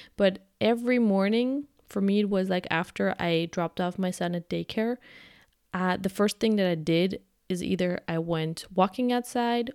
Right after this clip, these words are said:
or I went, um, meditating, or I,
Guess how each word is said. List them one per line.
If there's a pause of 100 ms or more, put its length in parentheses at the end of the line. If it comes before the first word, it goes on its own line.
(140)
or
I
went, (100)
um, (180)
meditating, (500)
or (140)
I,